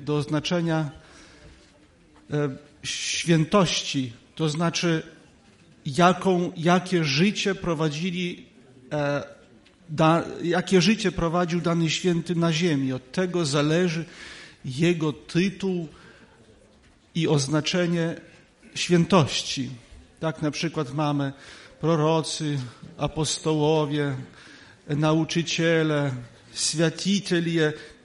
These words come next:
Właśnie nawet są takie terminy, których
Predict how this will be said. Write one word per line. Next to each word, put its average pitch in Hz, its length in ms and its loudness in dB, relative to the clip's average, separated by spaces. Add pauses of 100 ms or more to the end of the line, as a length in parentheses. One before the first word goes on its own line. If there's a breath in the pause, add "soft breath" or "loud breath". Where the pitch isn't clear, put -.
(220)
Właśnie 180 520 0
nawet 175 320 0
są 165 260 -2
takie 190 340 0
terminy, 185 520 0
których 175 460 -2